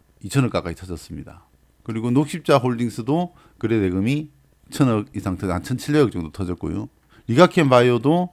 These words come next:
거래 대금이 오늘 천칠백 가까이 터졌고요. 그리고 젠벡스, 에스티팜,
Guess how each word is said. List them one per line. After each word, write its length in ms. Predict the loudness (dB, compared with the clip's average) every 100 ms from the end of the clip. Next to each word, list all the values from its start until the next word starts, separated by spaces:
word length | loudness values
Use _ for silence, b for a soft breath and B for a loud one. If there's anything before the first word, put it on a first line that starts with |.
| _
거래 180 | 0 4
대금이 540 | 4 2 2 2 2 -2
오늘 300 | -2 -2 -4 -8
천칠백 360 | -8 -4 -2
가까이 260 | 0 -2 -6
터졌고요. 560 | -6 -8 -8 -8 -8 -12 _ _ _
그리고 200 | -10 -10
젠벡스, 680 | 0 2 2 -2 -4 -4 -6 -10 _
에스티팜, 640 | -6 -6 -12 -8 -6 -6